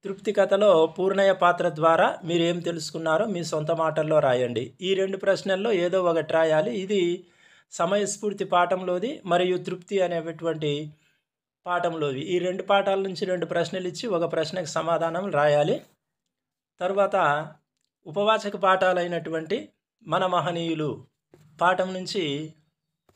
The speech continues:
ఆంధ్ర రాష్ట్ర అవతరణలో పొట్టి శ్రీరాములు త్యాగం గురించి మీ సొంత మాటల్లో రాయండి, లేదా ప్రతిజ్ఞ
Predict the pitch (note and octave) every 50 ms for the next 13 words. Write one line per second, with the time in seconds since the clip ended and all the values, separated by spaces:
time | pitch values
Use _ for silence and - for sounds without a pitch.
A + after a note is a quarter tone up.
0 | _ _ _ _ _ _ _ _ _ _ _ _ _ _ _ _ _ _ _ _
1 | _ _ _ _ _ - C3 D#3 F#3+ G#3 G#3+ G#3+ A3 G#3+ G#3+ A3 G3+ G3+ - G#3
2 | F#3+ F#3+ F#3+ F#3+ F#3+ F#3+ F#3 F#3+ F#3+ A3+ C4+ - - E3+ F3 E3+ - G3+ - -
3 | F#3+ F#3 F#3+ F#3+ G3 F#3+ G3 F#3+ F3 - - F#3 E3+ E3+ F3+ F#3 F#3 F#3 F3 E3+
4 | E3+ E3+ D#3+ D#3 A#3 A3 F#3+ E3 D3+ - - D#3+ E3 E3 F3+ F3+ F3 F3 E3+ E3
5 | E3 E3 F3 G3 C4 E4 - - _ D3+ D3 D#3 D#3 D#3 D3+ D#3 D#3 E3+ B3 E4
6 | - _ _ _ _ _ _ _ _ _ _ _ _ _ _ _ _ _ _ _
7 | _ _ _ _ _ E3 E3+ E3+ D3 D3+ D3 C#3+ C#3+ - F3 F#3 F#3 A3 G#3+ G#3
8 | A3+